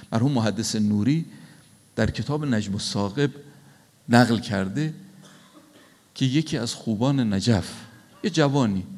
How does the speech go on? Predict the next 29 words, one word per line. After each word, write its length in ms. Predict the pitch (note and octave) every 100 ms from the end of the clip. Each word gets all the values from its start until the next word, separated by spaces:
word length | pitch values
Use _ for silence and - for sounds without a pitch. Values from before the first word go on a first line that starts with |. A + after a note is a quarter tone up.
| - - - - _ _ _
خیلی 580 | - - - A3+ - D3+
خدمت 560 | - C3+ A#2 A2+ C#3+ -
به 80 |
پدرش 680 | A2 - A2 A#2 G#2+ F#2+ -
می‌کرد 380 | F#2 - F2 E2+
تو 100 | -
خانه. 440 | F#2 - G#2 A2+ C#3+
پدرش 480 | C#3 B2 C#3 D3 - - - - - _ _ _ _ -
معلول 420 | - C3 D3+ A2+
بود، 220 | G2 G2+ - -
پیرمرد 520 | - A2 G#2+ C3 C3
بود 160 | D3 B2
دیگه، 140 | A2+
علیل 540 | - A2 B2 A#2 G2+ F#2+
بود، 200 | F#2 -
احتیاج 360 | F#2+ - A#2+
به 80 | G#2
کمک 520 | - - G#2 G#2+ -
داشت. 300 | - F#2 - - - - - - -
این 160 | F#3+ G3
جوان 360 | E3 D#3+ G3
به 80 | F3
پدرش 440 | E3 D3 E3 F#3 -
خیلی 380 | - F#3 B2+
رسیدگی 520 | G#2 G2+ - F#2+ F#2 A2+
می‌کرد. 440 | E2 - - -
فقط 340 | - D#3+ G#3 G3+
شبای 320 | F3 D3+ F3+
چهارشنبه، 800 | F#3 - A2+ G#2+ G#2 G2 G2